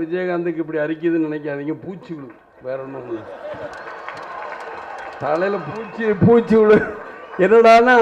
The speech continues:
"என்னடா தலையை போட்டு இப்படி சொரியிறாதீங்க, பூச்சி புத்து புத்துன்னு விழுந்துக்கிட்டே இருக்கு, அவ்வளவுதான்." அதனால தான் எனக்கு ஏதோ நினைக்கிறேன். இதுக்கு மேலே இந்த விஜயகாந்த் இன்னும் பேசிக்கிட்டே இருக்கணும்னு நீங்க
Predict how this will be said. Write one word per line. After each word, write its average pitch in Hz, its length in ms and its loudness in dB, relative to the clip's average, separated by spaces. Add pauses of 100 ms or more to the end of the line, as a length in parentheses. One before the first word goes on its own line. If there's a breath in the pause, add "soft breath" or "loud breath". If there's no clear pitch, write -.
(480)
"என்னடா 233 300 4
தலையை 214 300 6
போட்டு 226 180 4
இப்படி 196 160 -2
சொரியிறாதீங்க, 196 720 6 (100)
பூச்சி 220 240 4
புத்து 175 280 4
புத்துன்னு 185 360 2
விழுந்துக்கிட்டே 175 400 2
இருக்கு, 151 180 2
அவ்வளவுதான்." 131 380 4 (340)
அதனால 160 400 4
தான் 196 220 6
எனக்கு 160 280 4
ஏதோ 143 600 4
நினைக்கிறேன். 110 480 -4 (1400)
இதுக்கு 175 300 4
மேலே 208 280 6
இந்த 226 200 2
விஜயகாந்த் 190 540 6
இன்னும் 180 260 4
பேசிக்கிட்டே 170 400 6
இருக்கணும்னு 170 300 6
நீங்க 156 240 6